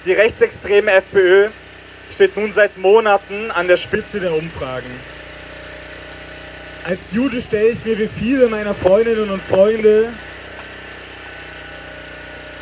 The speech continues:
noch einmal die Frage, ob nun wieder der Zeitpunkt gekommen sei,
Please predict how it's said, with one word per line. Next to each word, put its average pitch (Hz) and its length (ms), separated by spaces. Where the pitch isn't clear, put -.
noch 208 240
einmal 156 480
die 165 60
Frage, 202 640
ob 208 160
nun 208 140
wieder 214 200
der 185 140
Zeitpunkt 202 480
gekommen 190 380
sei, 185 380